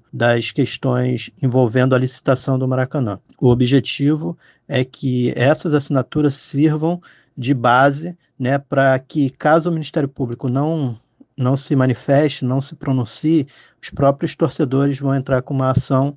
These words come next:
né, uma ação popular, de modo a cobrar explicações aí do governo estadual sobre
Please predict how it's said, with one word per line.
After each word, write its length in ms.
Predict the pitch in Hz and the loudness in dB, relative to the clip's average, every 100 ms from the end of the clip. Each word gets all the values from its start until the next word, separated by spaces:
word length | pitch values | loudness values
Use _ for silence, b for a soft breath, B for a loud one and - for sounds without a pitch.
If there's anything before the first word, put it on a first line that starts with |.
| - | -8
né, 220 | 113 113 | -4 -2
uma 160 | 117 113 | 0 0
ação 520 | 110 - 113 110 107 120 160 - | -2 -2 -2 -2 -6 -12 -16 -2
popular, 600 | - - 117 110 127 139 - | 0 0 -2 -4 -6 -10 -14
de 160 | 120 | -8
modo 800 | 127 120 117 127 127 143 143 151 - - | -4 0 2 2 0 -2 -4 -6 -10 -4
a 240 | 127 123 | -2 -2
cobrar 400 | 127 151 113 135 | -2 0 2 2
explicações 720 | 139 - - 175 - 139 139 | 0 -6 -2 -2 0 0 0
aí 100 | 127 | 0
do 120 | 123 | -2
governo 320 | 120 113 117 117 | -2 -2 -2 -4
estadual 500 | - 120 117 113 123 | -4 -2 2 2 0
sobre 580 | - 131 120 127 123 | -2 -4 0 0 -2